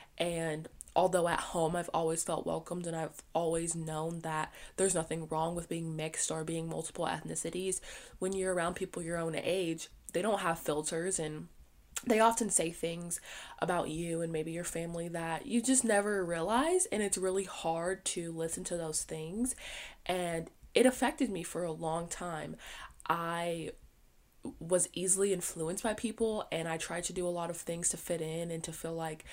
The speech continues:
I had friends, and that's not something that I'm, like, proud of necessarily, because I changed who I was to make other people feel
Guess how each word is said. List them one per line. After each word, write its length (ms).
I 80
had 300
friends, 640
and 640
that's 360
not 220
something 340
that 120
I'm, 200
like, 260
proud 380
of 180
necessarily, 680
because 640
I 540
changed 520
who 120
I 200
was 480
to 340
make 240
other 220
people 360
feel 640